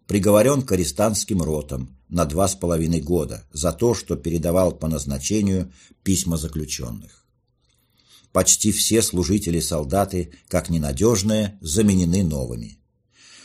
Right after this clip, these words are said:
На месте казни установлены постоянные, а не временные виселицы. Обреченных ведут уже отсюда, со связанными ремнем руками,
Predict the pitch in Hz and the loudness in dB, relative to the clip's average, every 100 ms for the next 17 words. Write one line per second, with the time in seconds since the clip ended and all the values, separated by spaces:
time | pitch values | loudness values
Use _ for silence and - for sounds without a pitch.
0 | _ 76 87 131 127 - 98 104 123 110 | _ -2 2 4 2 0 -2 2 2 2
1 | 120 117 104 92 - 87 85 101 107 101 | 2 0 -2 -6 -4 0 2 2 2 2
2 | 95 95 95 90 - 76 78 107 101 95 | 2 0 0 -2 -2 -2 2 2 2 0
3 | 90 90 - 92 90 78 65 90 82 80 | 0 -4 -8 -4 0 -2 0 0 0 -2
4 | 78 78 78 76 71 65 - - 52 - | -4 -6 -6 -6 -6 -10 -10 -12 -12 -18
5 | _ _ _ _ _ _ - - - - | _ _ _ _ _ _ -20 -20 -20 -20
6 | _ - 80 113 - 160 147 110 - 92 | _ -4 2 2 4 2 4 0 0 0
7 | 95 123 98 85 92 - - 113 98 65 | 2 0 0 2 2 0 -2 0 0 -2
8 | - - 90 85 82 104 101 90 85 82 | -8 -4 -2 0 2 4 4 2 0 0
9 | 82 90 95 85 87 101 95 62 - | 0 2 2 0 -2 -2 -2 -4 -8